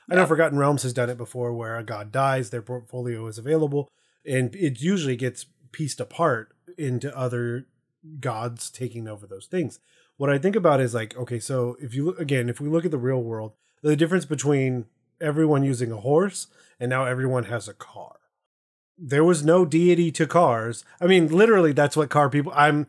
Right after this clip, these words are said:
Speaker 1: I grew up in a very car-heavy family. You talk about the car gods, like, when you, you, when you refer to cars in our own world, but, like, the idea that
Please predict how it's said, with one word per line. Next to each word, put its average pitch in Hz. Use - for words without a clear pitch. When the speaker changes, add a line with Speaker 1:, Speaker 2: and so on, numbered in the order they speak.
Speaker 1:
I 123
grew 143
up 127
in 135
a 131
very 131
car-heavy 127
family. 131
You 233
talk 220
about 175
the 131
car 156
gods, 113
like, 135
when 156
you, 151
you, 165
when 156
you 151
refer 147
to 131
cars 123
in 139
our 147
own 151
world, 160
but, 143
like, 139
the 151
idea 151
that 156